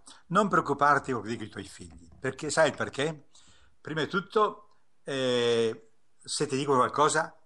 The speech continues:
è perché notano che tu preghi, capito? Già il notare che la mamma prega, guarda che, eh, non lascia indifferenti. Tu continua a fare, a dare questa bella, questa bella testimonianza.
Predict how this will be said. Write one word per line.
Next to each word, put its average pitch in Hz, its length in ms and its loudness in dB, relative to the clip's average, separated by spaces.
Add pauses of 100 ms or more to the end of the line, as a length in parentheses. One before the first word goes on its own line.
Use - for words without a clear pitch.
(140)
è 143 160 -6
perché 156 340 -2
notano 151 540 0
che 110 140 -10
tu - 140 -14
preghi, 95 440 -10 (500)
capito? 117 560 -8 (200)
Già 196 220 2
il 214 100 0
notare 175 500 2
che 147 80 -4
la 123 100 0
mamma 147 280 2
prega, 113 560 -4 (360)
guarda 143 340 0
che, - 480 -2
eh, 123 440 -2
non 113 180 0
lascia 151 240 4
indifferenti. 110 760 -6 (200)
Tu 226 120 -8
continua 190 840 -2 (340)
a - 160 -12
fare, 151 520 2
a 151 100 -4
dare 147 180 2
questa 135 220 -2
bella, 135 260 -2 (160)
questa 147 260 -4
bella 147 220 2
testimonianza. 107 920 -8